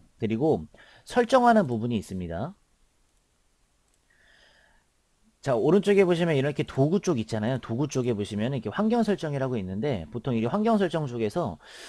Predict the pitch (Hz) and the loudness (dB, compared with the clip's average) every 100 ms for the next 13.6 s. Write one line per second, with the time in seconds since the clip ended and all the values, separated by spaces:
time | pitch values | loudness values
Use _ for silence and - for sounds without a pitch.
0 | 131 - 170 - _ _ _ _ _ _ | -18 0 0 0 _ _ _ _ _ _
1 | _ - 170 233 208 175 104 131 117 113 | _ -4 -2 0 2 2 2 4 4 2
2 | 107 107 139 165 165 107 127 123 135 147 | -2 -2 -2 -2 -2 0 0 0 -2 -2
3 | 113 113 143 139 104 113 113 185 147 113 | -2 0 2 4 4 2 2 0 2 -2
4 | 113 123 87 - - 151 175 202 - 139 | 0 0 -2 -10 -8 -2 2 2 2 2
5 | 196 - 107 - 127 131 90 107 107 95 | 2 0 -4 -4 -6 -6 -6 -6 -4 -4
6 | 113 123 110 - - - 107 - 226 233 | -4 -4 -6 -6 -8 -4 -6 -4 0 0
7 | 156 120 143 - 175 170 170 98 - 95 | 0 -4 -6 -10 -8 -6 -6 -8 -8 -12
8 | 78 80 - - - - - - 127 151 | -12 -16 -18 -20 -20 -20 -10 2 6 6
9 | 196 190 190 160 110 98 120 123 120 120 | 8 8 8 8 6 0 2 4 4 4
10 | 147 147 120 240 240 208 135 - _ - | 2 0 0 0 -2 0 -2 -2 _ -4
11 | 107 147 160 120 113 104 110 - 113 139 | -2 2 2 2 0 -2 -4 -4 -2 -2
12 | 104 107 123 113 120 - 202 139 - 131 | 0 0 -2 -4 -6 -2 -2 -2 -6 -4
13 | 131 107 87 90 135 | -2 -4 -6 -8 -8